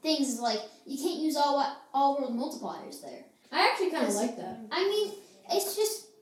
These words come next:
Speaker 1: harder, and I just
Speaker 2: Yeah.
Speaker 1: wanna up my stats, and I can't because of, like, um,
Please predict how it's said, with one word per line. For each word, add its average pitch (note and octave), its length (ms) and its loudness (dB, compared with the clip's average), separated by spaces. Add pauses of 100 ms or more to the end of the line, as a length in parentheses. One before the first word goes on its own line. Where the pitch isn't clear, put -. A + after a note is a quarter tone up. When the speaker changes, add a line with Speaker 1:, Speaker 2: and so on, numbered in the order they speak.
(160)
Speaker 1:
harder, E4 720 0 (200)
and C#4 200 -2
I F4 180 0
just F4+ 160 0
Speaker 2:
Yeah. E4+ 80 -2
Speaker 1:
wanna D#4 200 0
up D4 320 -2
my C#4 240 -2
stats, E4 640 0
and C4 100 -2
I B3+ 100 -4
can't E4 400 -4 (460)
because C4 400 -4
of, B3 360 -4 (280)
like, A3+ 320 0 (240)
um, G#3+ 200 -4